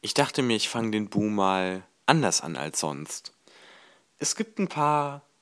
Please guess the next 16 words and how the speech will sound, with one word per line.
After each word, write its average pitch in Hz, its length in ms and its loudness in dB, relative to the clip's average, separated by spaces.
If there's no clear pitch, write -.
Neuigkeiten, 87 760 0
so, 78 300 -6
die - 200 -10
ich - 140 -8
so - 160 -4
zu - 180 -2
erzählen 214 400 2
hab 85 220 -2
und - 180 -12
deswegen 85 320 -4
hau 87 120 4
ich 98 100 0
die 104 120 0
einfach 117 220 2
mal 127 100 2
raus. 139 360 0